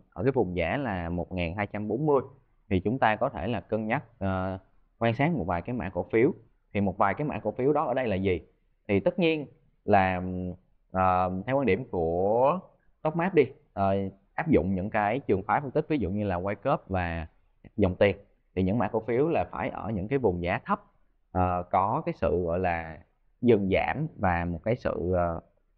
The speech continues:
ờ, cái, um, nhịp bán nó bị giảm lại, và sau đó là có sự tham gia của những người mua chủ động rất là lớn thì chúng ta mới nên tham gia. Đó, về cái mặt đó thì chúng ta nên chọn những cái mã cổ phiếu mà đang ở những cái vùng giá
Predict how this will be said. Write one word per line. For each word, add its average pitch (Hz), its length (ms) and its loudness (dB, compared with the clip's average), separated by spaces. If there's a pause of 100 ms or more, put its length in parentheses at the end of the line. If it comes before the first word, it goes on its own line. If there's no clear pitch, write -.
(200)
ờ, 87 220 2
cái, 131 240 2
um, 110 380 -2
nhịp 98 240 -2
bán 123 300 2
nó 208 60 0
bị 90 300 -2
giảm - 140 -4
lại, 90 320 -4
và 90 140 -2
sau 113 160 -6
đó 110 140 0
là 139 80 0
có 104 220 -6
sự 147 100 -2
tham 110 160 -6
gia 104 140 0
của 104 120 -8
những 107 220 -2
người 90 260 0 (300)
mua 127 200 2
chủ 120 100 2
động 110 200 -2
rất 143 100 -10
là 107 60 -6
lớn 92 380 0
thì 117 60 0
chúng 104 140 -4
ta 113 100 -2
mới 110 140 -4
nên 120 120 -4
tham 110 160 -6
gia. 113 200 2 (500)
Đó, 107 240 4
về 113 100 4
cái 139 100 -2
mặt 131 180 -6
đó 113 260 -2
thì 101 300 0
chúng 139 120 -6
ta 139 120 2
nên 131 260 -4
chọn - 260 0
những 95 120 -2
cái 135 80 -2
mã 101 140 -6
cổ 98 120 -4
phiếu 120 220 0
mà 139 140 -2
đang 107 200 0
ở 85 140 -2
những 104 120 -4
cái 131 80 -6
vùng 92 220 0
giá 101 260 -2